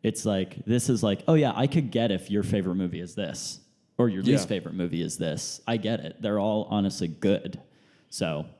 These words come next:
Speaker 1: that's
Speaker 2: Yeah,
Speaker 1: nice.
Speaker 2: I completely agree with you. And I think, honestly, Tarantino is the one to start with. And I think the reason we're doing Tarantino first, and we may not ever do another Director Bro episode again, but maybe
Speaker 1: Maybe.
Speaker 2: we will. Honestly, it,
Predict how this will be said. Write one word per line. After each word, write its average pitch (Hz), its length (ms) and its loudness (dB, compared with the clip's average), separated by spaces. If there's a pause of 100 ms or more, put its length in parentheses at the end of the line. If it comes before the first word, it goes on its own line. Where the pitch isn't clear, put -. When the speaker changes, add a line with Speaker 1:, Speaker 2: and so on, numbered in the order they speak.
(320)
Speaker 1:
that's 113 220 0
Speaker 2:
Yeah, 117 120 0
Speaker 1:
nice. - 300 -6
Speaker 2:
I - 120 -20
completely 143 380 -4
agree 101 240 -4
with 101 160 -4
you. 92 140 -4
And 87 80 -6
I 98 60 -6
think, - 260 -10 (100)
honestly, 135 320 -2
Tarantino 117 720 -4
is 101 220 -4
the 107 80 -2
one 104 200 0
to 92 60 -4
start - 340 -8
with. 101 360 -6 (160)
And 98 260 -4
I 98 120 -4
think 113 180 -6
the 95 80 -4
reason 98 280 -2
we're 98 120 -2
doing 92 300 -4 (120)
Tarantino 90 560 -6
first, - 540 -12 (260)
and 82 280 -10
we 127 100 0
may 110 160 0
not 92 180 -2
ever 90 220 -4
do 87 180 -4
another 82 460 -6
Director 85 400 -6
Bro 82 500 -8
episode 87 320 -8
again, 80 460 -8
but - 420 -2
maybe 107 180 0
Speaker 1:
Maybe. 101 100 2
Speaker 2:
we 87 60 -2
will. 85 300 -6 (240)
Honestly, 139 480 0
it, 123 120 0